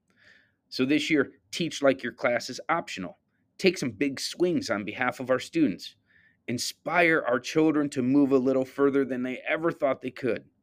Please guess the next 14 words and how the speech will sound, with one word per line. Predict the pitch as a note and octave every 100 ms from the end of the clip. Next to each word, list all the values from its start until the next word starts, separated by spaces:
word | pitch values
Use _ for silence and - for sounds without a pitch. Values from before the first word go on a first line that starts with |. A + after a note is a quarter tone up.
| _ _ _ _ _
Support | - E3+ F#3+ F#3
the | F#3
teacher | - G3+ G3
next | G3+ G3 -
door. | -
In | F#3+
fact, | - F3 - - _ _ _ -
collaborate | - G#3 - G#3 C3
with | G#2+ G#2+
them, | F2 F2 _ _ _ _
observe | G#2+ F#2+ A2+ C3 D3
them, | A2 F2+ - _ _ _ -
challenge | - A#2 A#2 A#2 -
them, | A2+ G#2+